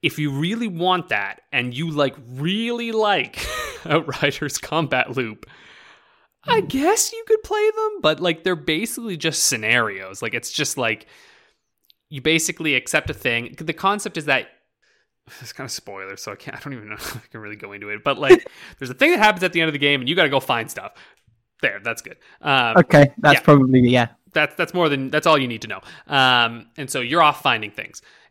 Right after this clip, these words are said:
Speaker 1: And you basically get to a location that you've kind of been to before, like a little map,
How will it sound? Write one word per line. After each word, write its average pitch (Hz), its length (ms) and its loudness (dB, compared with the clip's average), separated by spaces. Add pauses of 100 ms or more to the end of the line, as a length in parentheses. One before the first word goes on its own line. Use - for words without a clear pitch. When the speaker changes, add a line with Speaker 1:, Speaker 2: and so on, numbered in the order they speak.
Speaker 1:
And 123 480 2
you 131 80 -6
basically 160 300 0
get 139 200 0
to 147 100 -2
a - 20 -2
location 123 400 -4
that 110 40 -12
you've 104 220 -14
kind 113 160 -10
of - 100 -16
been 160 180 0
to 151 160 -2
before, 135 340 -2
like 117 100 -2
a 110 40 -8
little 101 140 -10
map, 120 340 -2